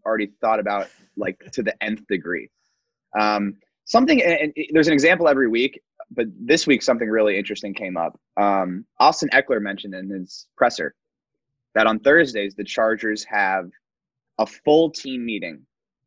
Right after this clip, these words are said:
offense, defense, and special teams, where they go over the entire game plan into specifics in front of the whole team. So the offensive players know exactly what the defensive game plan is. The defensive players know exactly what the offensive game plan is. And I was like,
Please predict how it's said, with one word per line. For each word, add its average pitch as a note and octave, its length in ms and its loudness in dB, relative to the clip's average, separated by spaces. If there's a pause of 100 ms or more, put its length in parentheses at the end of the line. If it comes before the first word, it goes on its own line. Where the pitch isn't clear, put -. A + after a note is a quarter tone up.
offense, C3 380 2
defense, A#2+ 480 -4
and C3+ 180 -2
special A2+ 300 -2
teams, G2+ 320 -10 (340)
where C3 140 6
they C3 120 6
go C3+ 320 4
over B2 320 0
the A#2 120 -4
entire A#2+ 400 -2
game A2 280 -6
plan G2 400 -10 (220)
into E3 260 -2
specifics - 680 -4 (100)
in B2+ 100 0
front C#3+ 180 4
of B2 60 2
the A#2 80 4
whole A2+ 160 2
team. F#2 280 -8 (420)
So C#3+ 140 4
the C#3 180 4
offensive E3 500 2
players C#3+ 320 2
know C3 120 -6
exactly A#2 400 -2
what A2+ 100 -6
the G#2+ 80 -14
defensive G2+ 440 -12
game G2 200 -10
plan F2+ 260 -6
is. F2 200 -8
The F3+ 80 -8
defensive B2+ 420 2
players A2 300 6
know G#2 100 0
exactly G2 400 0
what F#2+ 100 -4
the F#2+ 140 2
offensive F#2+ 420 0
game E2+ 300 -14
plan D2 140 -8 (100)
is. - 160 -20 (480)
And B2 100 0
I D3 40 4
was D3 100 4
like, D#3 140 4